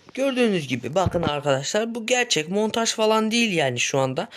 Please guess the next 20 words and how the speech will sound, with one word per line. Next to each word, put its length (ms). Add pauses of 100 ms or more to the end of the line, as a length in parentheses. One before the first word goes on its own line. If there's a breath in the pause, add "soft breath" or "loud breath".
(200 loud breath)
Hatta 380
isterseniz 680
size 400
küçük 380
bir 200
levelden 520
başlayayım 500
arkadaşlar. 680 (680 loud breath)
İkinci 500
levelden 460
başlamak 400
istiyorum. 500 (1500 loud breath)
Evet 220
arkadaşlar 560 (100)
ikinci 400
levelden 480
başladık. 400
Şu 180
anda 200
gerçekten 800